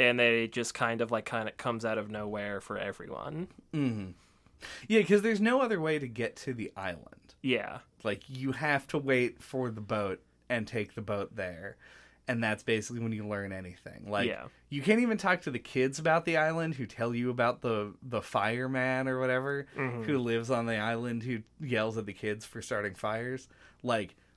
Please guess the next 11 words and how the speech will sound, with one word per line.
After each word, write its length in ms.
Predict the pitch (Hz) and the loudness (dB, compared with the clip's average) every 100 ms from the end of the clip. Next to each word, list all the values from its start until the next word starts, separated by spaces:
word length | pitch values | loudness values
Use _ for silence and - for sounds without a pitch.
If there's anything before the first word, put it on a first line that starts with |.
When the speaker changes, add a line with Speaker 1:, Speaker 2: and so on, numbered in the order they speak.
| _ | _
Speaker 2:
that 420 | 127 135 131 143 - | 2 4 6 4 0
even 440 | 156 143 156 147 | -4 2 2 4
would 160 | 139 143 | 4 4
have 120 | 135 | 2
been 180 | 143 135 | 0 0
something 640 | - 117 117 139 131 135 | 0 0 0 0 2 2
to 120 | 135 | 0
grasp 440 | 127 123 110 107 113 | 0 4 4 2 0
onto 400 | 110 110 123 101 | 0 0 -2 -4
earlier. 460 | 101 107 117 131 127 | -2 -2 -2 -2 -2
Like, 320 | 101 98 | -2 -4